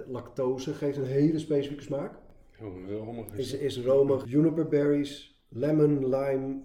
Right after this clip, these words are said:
Speaker 1: eh, orange blossom. Nou, zonder te zeggen of je lekker is of niet, ik vind het veel te veel. Ik vind dit bier te veel,
Speaker 2: Het is
Speaker 1: te
Speaker 2: oh.
Speaker 1: veel informatie bevatten.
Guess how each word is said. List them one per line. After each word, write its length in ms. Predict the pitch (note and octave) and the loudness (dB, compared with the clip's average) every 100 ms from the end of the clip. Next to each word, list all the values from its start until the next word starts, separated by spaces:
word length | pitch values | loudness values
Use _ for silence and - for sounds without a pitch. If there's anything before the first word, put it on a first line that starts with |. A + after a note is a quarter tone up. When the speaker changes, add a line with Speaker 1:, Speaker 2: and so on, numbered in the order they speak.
| C3+ | -4
Speaker 1:
eh, 520 | C3 B2+ B2 B2 D3+ | -4 -4 -4 -4 0
orange 280 | D#3 D#3 A2+ | 2 2 2
blossom. 580 | C3+ C#3 D3 C3+ C3+ - | 2 2 0 -4 -6 -10
Nou, 120 | A#2+ - | -14 -2
zonder 260 | E3+ F#3 | 4 4
te 60 | - | 4
zeggen 240 | E3+ D#3 | 0 -2
of 100 | D3+ | -6
je 60 | C#3+ | -4
lekker 220 | D3+ D3+ | -4 -4
is 120 | C#3 | -6
of 60 | B2+ | -4
niet, 220 | D3 D3 | -4 -4
ik 160 | - E3+ | -6 -4
vind 180 | F3 D3+ | -2 -4
het 100 | D3 | -4
veel 140 | C#3 A#2+ | -4 -6
te 80 | |
veel. 200 | G2 G2+ - - _ _ _ _ _ | -6 -10 -12 -20 _ _ _ _ _
Ik 160 | C3+ C3+ | -10 -6
vind 160 | C3 | -6
dit 180 | A#2+ A2+ | -4 -6
bier 400 | A#2 A#2+ A#2+ - | -6 -6 -6 -6
te 140 | C#3+ | -6
veel, 460 | C3+ B2 A#2+ A2+ - - - - | -6 -6 -6 -8 -10 -20 -20 -20
Speaker 2:
Het 100 | - | -16
is 180 | C3 - - - B2+ - - D#3 | -14 -14 -18 -20 -20 -20 -20 -8
Speaker 1:
te 80 | D3+ | -4
Speaker 2:
oh. 40 | |
Speaker 1:
veel 640 | - C#3 B2+ B2 B2 A2 - - | -2 0 0 0 -2 -6 -12 -10
informatie 640 | C#3 A2+ A#2+ A#2+ A2+ A#2 | -8 -6 -6 -6 -8 -10
bevatten. 400 | G#2 G2 G2+ G#2+ | -12 -12 -16 -16